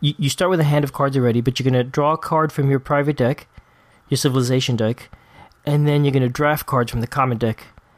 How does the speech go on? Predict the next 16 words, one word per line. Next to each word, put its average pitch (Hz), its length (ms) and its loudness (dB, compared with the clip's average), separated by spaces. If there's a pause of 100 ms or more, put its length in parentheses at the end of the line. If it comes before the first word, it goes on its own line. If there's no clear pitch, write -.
(1120)
In 151 160 0
the 139 80 2
solitaire 190 540 0
game, 190 560 0 (240)
you're 143 160 0
gonna 127 480 0 (300)
draft 139 300 0
four 160 260 0
cards. 165 480 0 (840)
You're 147 160 0
gonna, 131 300 2 (480)
you're 147 120 0
gonna 131 120 2
pick 202 300 -2
one, 196 340 0 (220)
then 139 640 0